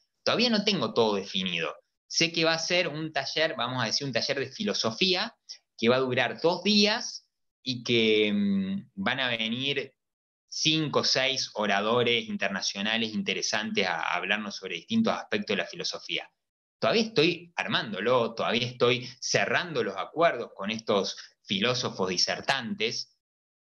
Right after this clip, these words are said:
pero quiero que no, que, que la gente se empiece a enterar de esto, que se empiece a mover.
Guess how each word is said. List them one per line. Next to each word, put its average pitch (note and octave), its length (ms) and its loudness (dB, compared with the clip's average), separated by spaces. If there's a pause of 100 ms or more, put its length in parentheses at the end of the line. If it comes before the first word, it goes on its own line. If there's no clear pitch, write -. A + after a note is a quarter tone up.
(120)
pero G#2 240 -2
quiero F#3+ 280 4
que A#2 140 -2
no, A#2 760 2
que, G2+ 140 -12
que A2 100 -2
la F#2+ 80 -4
gente D#3+ 220 -4
se A#2+ 120 -2
empiece B2+ 300 -2
a C3 40 -2
enterar A#2+ 500 -2
de C#3 160 -4
esto, A2 240 -8
que F2 60 -4
se - 100 -4
empiece B2+ 320 0
a A2+ 40 0
mover. C#3 580 -2